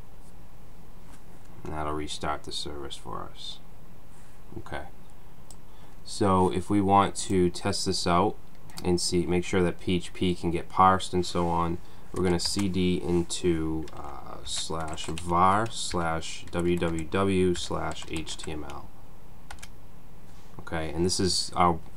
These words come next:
our web root. So let's create, uh, a new file. We'll say touch index dot P H P. Uh, permission denied. We need to do sudo.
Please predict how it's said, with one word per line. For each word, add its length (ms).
our 500
web 440
root. 440
So 520
let's 280
create, 800
uh, 300
a 80
new 160
file. 500
We'll 120
say 300
touch 600
index 500
dot 260
P 240
H 200
P. 340
Uh, 200
permission 500
denied. 640
We 100
need 160
to 80
do 160
sudo. 600